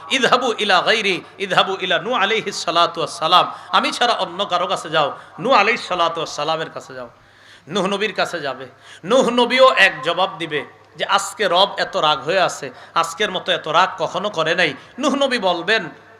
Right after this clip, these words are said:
"আমাকে আল্লাহ একটা স্পেশাল দোয়া দিয়েছেন, আমি দোয়াটা করেছিলাম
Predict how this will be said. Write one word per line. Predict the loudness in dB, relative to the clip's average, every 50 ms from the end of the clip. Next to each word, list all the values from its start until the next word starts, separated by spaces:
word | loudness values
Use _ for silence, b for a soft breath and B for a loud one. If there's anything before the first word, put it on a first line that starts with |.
| _ _ -2
"আমাকে | 0 2 6 6 6 6 6 6
আল্লাহ | 4 4 4 4 6 6 6
একটা | 6 6 4 2 0 0 0
স্পেশাল | -4 -8 -4 -4 -4 -2 -2 -2 -2 -2
দোয়া | -2 -2 0 0
দিয়েছেন, | 0 0 0 -2 -2 -2 -2 -4 -4 -4 -8 B B B B
আমি | -2 0 0 0
দোয়াটা | 0 2 2 4 4 2
করেছিলাম | 0 2 2 0 0 0 2 4 6 6 6 4 0